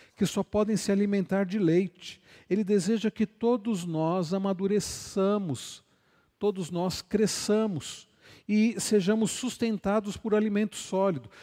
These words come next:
Já viu o crente criança? O crente infantil, às vezes ele até,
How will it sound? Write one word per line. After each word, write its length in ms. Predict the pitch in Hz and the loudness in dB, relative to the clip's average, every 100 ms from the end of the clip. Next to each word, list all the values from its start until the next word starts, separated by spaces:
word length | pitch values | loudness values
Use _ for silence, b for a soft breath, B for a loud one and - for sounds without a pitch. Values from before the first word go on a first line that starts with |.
| B | B
Já 140 | - | -2
viu 160 | 220 254 | 2 2
o 40 | |
crente 540 | - 185 185 160 - - | 4 2 2 0 -6 -10
criança? 680 | - 143 185 143 - - - _ _ _ B B | -2 2 4 2 -2 -12 -16 _ _ _ B B
O 80 | - | -12
crente 560 | - 214 247 220 - 214 | -4 0 0 -2 -4 -2
infantil, 800 | 208 - 165 151 - - 190 117 _ _ _ _ _ _ b b - | -2 -2 -2 -2 -6 0 0 0 _ _ _ _ _ _ b b -10
às 160 | 202 | -2
vezes 240 | 233 254 196 | 0 0 2
ele 240 | 233 220 | 2 2
até, 460 | 190 - 214 220 | 2 2 2 2